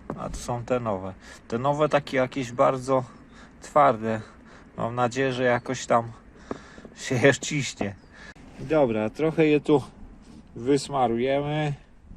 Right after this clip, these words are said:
Łatwiej to będzie miało wejść. O. I tamte drążki też.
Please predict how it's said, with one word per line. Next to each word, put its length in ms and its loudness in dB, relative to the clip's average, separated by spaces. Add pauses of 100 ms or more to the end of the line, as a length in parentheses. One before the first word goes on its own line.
(960)
Łatwiej 520 0
to 140 -8
będzie 320 -8
miało 360 -6
wejść. 480 -14 (1300)
O. 260 -18 (1120)
I 40 -16
tamte 400 -2
drążki 480 -4
też. 420 -14